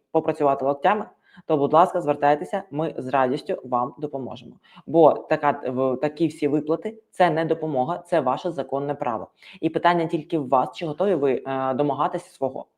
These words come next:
На жаль, на сьогоднішній момент часу переважно по всім цим соціальним питанням свого треба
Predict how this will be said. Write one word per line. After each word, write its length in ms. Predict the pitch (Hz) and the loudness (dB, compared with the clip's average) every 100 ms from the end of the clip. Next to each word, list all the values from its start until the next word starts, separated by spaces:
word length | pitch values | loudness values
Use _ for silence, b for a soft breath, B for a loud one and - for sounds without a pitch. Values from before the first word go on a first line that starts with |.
| _ b b - | _ b b -4
На 100 | 147 | 2
жаль, 180 | 196 226 151 | 4 2 -4
на 60 | |
сьогоднішній 440 | 147 139 160 185 196 | -6 -2 -2 -2 -4
момент 240 | 196 196 | -2 -2
часу 240 | 196 196 | -4 -6
переважно 600 | 180 165 151 135 165 180 | -2 4 6 6 2 0
по 100 | 180 | -8
всім 340 | 165 196 190 156 | -6 0 0 0
цим 240 | 165 135 | -4 -6
соціальним 520 | 123 123 156 135 127 | -8 0 2 2 0
питанням 440 | 120 127 160 196 196 | -8 -2 -2 -2 -8
свого 340 | - 135 123 | -4 -2 -2
треба 260 | - 147 | -2 -4